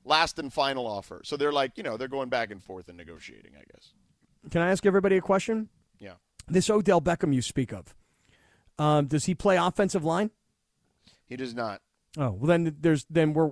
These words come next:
Speaker 2: all wasting our time here. Because if you don't have an offensive line to protect your quarterback and your quarterback doesn't have time to throw, then there's no sense in bringing on a guy who catches balls. You need guys who can block.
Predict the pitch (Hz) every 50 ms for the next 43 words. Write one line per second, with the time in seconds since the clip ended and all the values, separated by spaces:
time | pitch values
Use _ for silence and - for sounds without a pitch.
0 | - - 160 160 156 147 156 151 - - 160 139 131 127 120 - 165 143 127 123
1 | 120 104 90 - _ _ _ _ _ _ _ _ _ _ _ _ _ _ _ _
2 | _ _ _ _ _ _ _ _ 151 143 - - 175 165 160 151 131 - - -
3 | _ - 170 160 156 156 - - 135 151 185 190 185 180 180 185 180 175 175 175
4 | 175 - 202 180 - 170 143 139 170 170 175 165 160 156 135 156 - - - -
5 | 170 151 - 139 - - 233 233 202 175 170 165 160 165 156 - 156 151 147 -
6 | - 214 202 185 170 180 175 151 185 175 165 170 165 139 - 170 165 156 147 131
7 | - 220 226 220 190 165 156 156 - - _ _ _ _ _ _ _ - 165 170
8 | 170 165 160 131 147 185 202 190 - - 202 190 180 - 190 175 170 160 143 170
9 | 175 175 170 170 165 165 160 156 139 175 185 185 175 165 165 156 143 160 160 160
10 | 156 156 151 - - 190 175 - 170 147 120 117 208 220 208 175 160 156 143 -
11 | - _ _ _ - 185 214 208 160 185 185 185 180 - 175 - 175 147 127 165
12 | 190 180 139 - - -